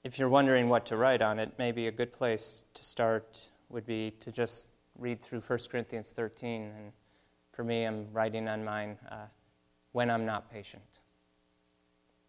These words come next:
when I'm not kind, when I envy, when I boast, when I'm easily angered. Just name these things. Name them.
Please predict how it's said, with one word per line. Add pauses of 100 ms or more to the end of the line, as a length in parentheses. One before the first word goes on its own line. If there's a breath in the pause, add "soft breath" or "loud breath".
(220)
when
I'm
not
kind, (1500)
when
I
envy, (1400)
when
I
boast, (1160)
when
I'm
easily
angered. (1040)
Just (1160)
name
these
things. (960)
Name
them.